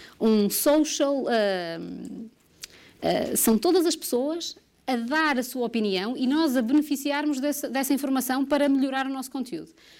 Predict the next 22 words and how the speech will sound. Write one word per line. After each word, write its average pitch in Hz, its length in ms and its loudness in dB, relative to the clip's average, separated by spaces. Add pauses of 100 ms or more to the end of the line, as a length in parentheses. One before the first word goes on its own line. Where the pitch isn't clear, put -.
(120)
No 302 100 4
Pay 330 140 -2
to 277 120 -4
Promote 269 380 0
é 269 60 -2
isso. 226 340 -4
E 233 100 -4
se - 120 -6
vocês 294 240 2
virem 262 280 -2
este 233 220 -2
exemplo, 196 340 -2
este 233 140 -2
aqui 208 220 0
é 196 40 2
fantástico. 196 540 -8 (340)
Isto - 120 0
é - 20 4
uma 269 120 4
aplicação 262 360 2
de 226 80 2
dating, 190 500 -2